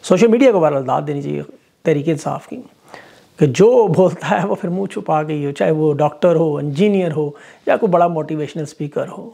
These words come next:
उनकी तो लुटिया ही डबो देते हैं लोग। ऐसे पढ़ते हैं पीछे, डर ही लगता है कि कोई ध्यान से बात की जाए। लेकिन बात सच करें और हक की करें तो फिर कोई मसला नहीं। ये जब करते हैं दो नंबरी करते हैं, आवाम देखें जानती है, ज़बान खल्क को नकारा खुदा समझो।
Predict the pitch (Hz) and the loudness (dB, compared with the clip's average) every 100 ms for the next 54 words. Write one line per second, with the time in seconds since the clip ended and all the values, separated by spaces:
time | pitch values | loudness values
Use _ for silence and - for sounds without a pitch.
0 | - _ - 196 190 160 151 170 233 226 | -20 _ -2 0 0 0 0 4 4 4
1 | 165 151 147 139 147 143 143 160 170 - | 2 0 -4 -8 -10 -10 -10 -10 -2 2
2 | 240 - 180 175 202 196 190 175 - 202 | 2 2 -2 0 0 0 -2 -4 0 0
3 | 190 - - _ 147 185 233 196 185 - | -2 -14 -20 _ 2 4 4 2 2 0
4 | 220 202 190 190 160 156 170 180 151 147 | 0 -2 -4 -4 -2 -2 -4 -6 -6 -8
5 | - 151 - - _ _ _ _ - _ | -10 -14 -14 -20 _ _ _ _ -20 _
6 | _ - 226 277 208 233 294 - 277 277 | _ 0 4 4 6 4 4 0 0 0
7 | 302 277 269 202 226 254 226 233 240 - | 0 2 2 -2 -6 -6 -4 -4 -6 -8
8 | - - 277 247 - 156 151 180 214 247 | -10 -4 -4 -4 -6 -10 -2 2 2 2
9 | - - 349 196 226 285 269 214 180 170 | 0 2 2 4 4 4 0 -2 -4 -4
10 | 247 220 269 359 277 294 359 240 240 240 | -2 0 2 2 -2 -4 -4 0 -2 -2
11 | 254 165 143 - _ _ _ _ - 196 | -8 -8 -8 -16 _ _ _ _ 0 2
12 | 240 285 - 285 285 277 254 233 262 262 | 4 2 2 0 0 -2 0 0 0 -2
13 | 196 233 - 160 | -2 -2 -4 -12